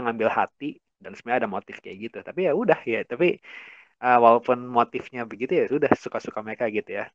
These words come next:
Setidaknya bangsa Israel lumayan lebih enak lah dibandingkan sama Babel gitu ya.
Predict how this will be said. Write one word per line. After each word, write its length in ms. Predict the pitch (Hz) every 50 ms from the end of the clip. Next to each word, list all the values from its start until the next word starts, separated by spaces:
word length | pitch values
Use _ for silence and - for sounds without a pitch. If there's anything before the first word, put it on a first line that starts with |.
| _ _ -
Setidaknya 480 | - 135 - 135 131 123 123 147 170 170 147 - _ - 110
bangsa 220 | 120 127 123 120 117
Israel 560 | 120 - - 123 110 117 131 147 156 160 - _ _ _ _ _ _ _ _ _ _ _ _ _ _ _ _ _ -
lumayan 460 | 135 135 131 135 127 127 131 131 131 131
lebih 180 | 135 139 131 -
enak 240 | 139 135 147 156 - - 123
lah 120 | 101 - - 123 - _
dibandingkan 800 | 117 113 110 107 104 104 104 107 107 107 104 104 - 107 104 107 101
sama 160 | - 107 101 101
Babel 440 | 104 101 98 107 107 101 90 - 92 92
gitu 140 | 92 - - 87
ya. 80 | 95